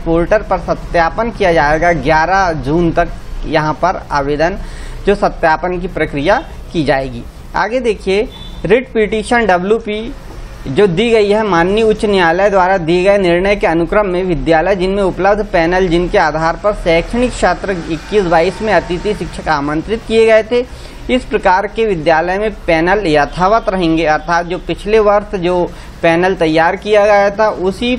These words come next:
पैनल के अनुसार ही यहाँ पर भर्ती की जाएगी, ये कहा गया, नया पैनल नहीं बनेगा। समस्त संकुल प्राचार्य, प्राचार्य सुनिश्चित करें कि उक्त तिथियों में सत्यापन संबंधी कार्य हेतु उपस्थित आवेदकों के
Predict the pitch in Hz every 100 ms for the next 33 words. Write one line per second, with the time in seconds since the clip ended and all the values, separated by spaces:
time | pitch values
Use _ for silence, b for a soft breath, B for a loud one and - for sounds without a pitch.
0 | - 170 180 196 196 208 175 165 160 160
1 | 160 180 190 170 160 160 135 139 - 202
2 | 196 190 185 208 214 170 156 165 170 185
3 | 190 214 175 151 165 160 165 160 156 170
4 | 190 202 214 262 - - - - - -
5 | - - - B B B B - 196 226
6 | 269 247 214 202 226 175 170 170 180 175
7 | 170 - 165 156 185 208 220 175 175 -
8 | 202 175 160 180 202 208 208 - - 156
9 | - 196 196 196 165 - 147 151 - 208
10 | 175 160 160 156 143 147 160 160 220 -
11 | 151 - 202 170 147 151 156 - 220 220
12 | 180 156